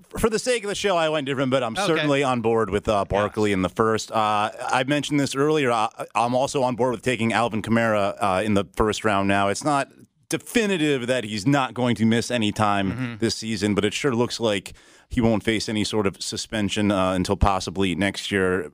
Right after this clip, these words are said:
Speaker 1: Very slim chances it happens this year. And Kamara, just an absolute beast. Uh, since his rookie year in twenty seventeen, has the most to-, total touchdowns in the N F L. And he's fully healthy. Uh, he could easily lead the league in total touchdowns this season. So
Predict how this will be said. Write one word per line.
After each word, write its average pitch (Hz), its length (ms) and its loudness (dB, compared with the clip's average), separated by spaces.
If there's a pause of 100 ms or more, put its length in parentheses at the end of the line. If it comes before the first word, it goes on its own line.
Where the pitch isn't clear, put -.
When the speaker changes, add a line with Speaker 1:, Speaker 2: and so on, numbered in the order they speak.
Speaker 1:
Very 101 280 0
slim 98 440 -6
chances 90 480 -2
it 73 80 -4
happens 82 300 -2
this 92 200 -2
year. 95 300 -2 (340)
And 92 180 0
Kamara, 120 560 0
just 117 240 -4
an 113 80 -10
absolute 104 600 -2
beast. 110 480 -2
Uh, 95 180 -2
since 127 220 -2
his 104 100 -4
rookie 104 280 -2
year 98 180 2
in 92 80 2
twenty 107 260 0
seventeen, 98 720 0 (440)
has 117 160 -2
the 110 100 0
most 113 240 0
to-, 107 260 -2
total 107 240 0
touchdowns 85 560 -2
in 82 80 -2
the 85 120 0
N 82 100 0
F 76 180 -6
L. 67 240 -6
And 76 220 -8
he's 85 220 -4
fully 101 320 0
healthy. 92 540 -2 (120)
Uh, 65 240 -2
he - 160 -8
could 78 240 -6
easily 82 320 -2
lead 78 260 -6
the 73 80 -12
league 71 320 -10
in 73 100 -8
total 71 280 -10
touchdowns 67 680 -10
this 67 160 -14
season. 67 420 -18
So 62 300 -12